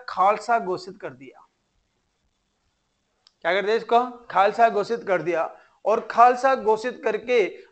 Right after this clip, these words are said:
अब इनसे भी कर वसूल करने लग गए। अब सोचो, जो पहले किसी प्रकार का या तो कोई कर देते नहीं थे,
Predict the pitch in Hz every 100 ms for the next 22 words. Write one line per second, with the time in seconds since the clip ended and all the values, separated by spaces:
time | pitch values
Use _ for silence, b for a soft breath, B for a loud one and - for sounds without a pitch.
0 | - 240 190 - 226 220 214 202 185 285
1 | - 269 247 202 - 208 196 170 170 202
2 | - - - 170 156 151 135 - - 175
3 | 190 160 175 - _ _ _ _ _ _
4 | _ _ - 214 214 202 208 208 185 185
5 | 190 185 196 190 190 190 185 190 190 147
6 | 160 160 214 208 -